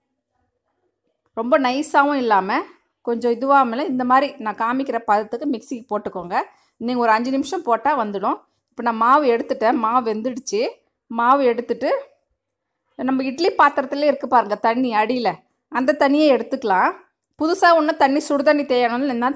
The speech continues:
தண்ணி நல்லா கொதிக்கணும். கொதிச்ச தண்ணியில தான் நம்ம மாவு பிசையணும். இது கூட ஒரு அரை ஸ்பூன் அளவுக்கு உப்பு போட்டுக்கிறேன். உப்பு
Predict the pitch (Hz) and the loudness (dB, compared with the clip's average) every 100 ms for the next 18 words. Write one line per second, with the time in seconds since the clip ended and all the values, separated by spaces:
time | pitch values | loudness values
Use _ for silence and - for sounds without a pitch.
0 | 254 277 269 269 - 277 339 349 277 208 | 0 0 2 0 2 0 2 0 -2 -2
1 | _ - 262 302 294 - 254 226 247 262 | _ 2 2 2 -6 -2 -2 0 0 0
2 | 226 320 240 226 254 247 208 302 247 233 | 0 0 2 4 4 2 -4 -4 -4 -2
3 | 392 _ _ _ _ _ _ _ _ _ | -2 _ _ _ _ _ _ _ _ _
4 | _ _ _ _ _ _ 254 277 277 302 | _ _ _ _ _ _ -4 -4 0 2
5 | 294 359 277 262 226 262 277 - 311 269 | 4 4 4 6 6 4 2 0 2 4
6 | 226 226 311 277 339 262 226 - 185 294 | 2 0 -4 -4 0 0 0 -2 0 -2
7 | 466 _ _ _ _ _ _ _ _ _ | -4 _ _ _ _ _ _ _ _ _
8 | _ _ _ - 254 | _ _ _ -14 -8